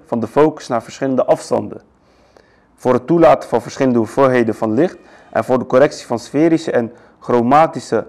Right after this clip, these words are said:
aberratie door natuurlijke selectie gevormd kan zijn, lijkt, ik beken het ronduit, absurd in de hoogste graad." Zelfs Charles Darwin geeft toe dat het absurd is om te veronderstellen dat het oog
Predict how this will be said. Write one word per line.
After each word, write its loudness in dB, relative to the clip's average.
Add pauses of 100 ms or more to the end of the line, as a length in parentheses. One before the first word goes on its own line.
(260)
aberratie 2 (320)
door 0
natuurlijke 0
selectie -2
gevormd -2
kan 0
zijn, 0 (300)
lijkt, 2 (300)
ik -2
beken -2
het -4
ronduit, 2 (280)
absurd -4 (140)
in -4
de 2
hoogste 0
graad." -4 (400)
Zelfs -4 (220)
Charles 2
Darwin 2 (400)
geeft -8
toe -4
dat -4
het -8
absurd -2
is -6 (240)
om -6
te -18
veronderstellen -2
dat -6
het -18
oog 2